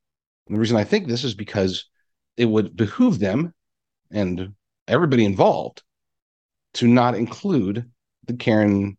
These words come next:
uh, the, the, <laughs> the Karen campaign. Yes, that's kinda what it is. The Robeson campaign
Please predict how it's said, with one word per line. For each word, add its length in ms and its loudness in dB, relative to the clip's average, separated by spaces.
uh, 160 -2
the, 200 0
the, 500 -6
<laughs> 0 -
the 120 -8
Karen 360 4
campaign. 480 -2
Yes, 240 -6
that's 260 -8
kinda 200 -2
what 120 -4
it 60 -2
is. 180 -2
The 120 6
Robeson 460 4
campaign 640 -2